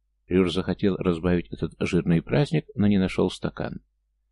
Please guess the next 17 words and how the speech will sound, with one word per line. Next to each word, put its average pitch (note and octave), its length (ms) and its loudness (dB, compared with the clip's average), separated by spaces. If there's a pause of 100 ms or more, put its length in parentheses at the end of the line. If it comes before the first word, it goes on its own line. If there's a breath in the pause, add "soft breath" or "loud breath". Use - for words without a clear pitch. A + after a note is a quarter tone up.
(180)
На E2 80 2
глаза F2+ 300 0
попалась G2 480 0
литровая G#2 560 0
металлическая G#2+ 580 -2
ведерко, A2+ 560 2
он F2 140 2
насыпал E2+ 400 -2
туда C#2 240 -4
льда F2+ 400 -6
и G2+ 80 0
наполнил A2+ 420 2
апельсиновым - 640 -4
соком. - 460 -10 (500)
Тайцы D3+ 480 2
похватали - 500 -4
телефоны. D2+ 600 -2